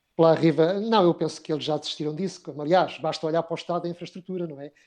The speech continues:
Eu nunca acreditei, quando em dois mil e dezoito anunciaram essa ligação, eu nunca acreditei que eles iriam concretizá-la em dois mil e vinte,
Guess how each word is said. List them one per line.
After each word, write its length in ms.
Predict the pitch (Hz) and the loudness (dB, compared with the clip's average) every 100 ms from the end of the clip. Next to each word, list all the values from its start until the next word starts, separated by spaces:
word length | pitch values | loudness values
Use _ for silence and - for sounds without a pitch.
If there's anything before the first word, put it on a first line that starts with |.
| - | -8
Eu 120 | 156 | -6
nunca 420 | 165 226 220 180 | -2 -2 -4 -6
acreditei, 760 | 165 170 151 151 147 135 135 143 _ _ _ | -6 -8 -8 -10 -10 -12 -14 -20 _ _ _
quando 240 | - 147 147 | -8 -4 -4
em 60 | |
dois 180 | 143 139 | -4 -6
mil 140 | 151 | -6
e 80 | 151 | -8
dezoito 360 | 135 170 151 139 | -4 -4 -4 -6
anunciaram 380 | 139 - 143 135 | -12 -10 -10 -10
essa 140 | - | -12
ligação, 380 | 139 143 156 156 | -10 -10 -6 -6
eu 60 | |
nunca 200 | 160 160 | -4 -4
acreditei 460 | 165 160 151 156 160 | -6 -8 -10 -6 -6
que 140 | - | -4
eles 160 | 170 143 | -6 -4
iriam 300 | 165 160 165 | -4 -4 -6
concretizá-la 600 | - 165 - 156 160 165 | -8 -10 -10 -8 -4 -2
em 60 | 170 | -2
dois 160 | 170 165 | -4 -6
mil 100 | 196 | -8
e 60 | |
vinte, 320 | 202 196 175 | -4 -6 -6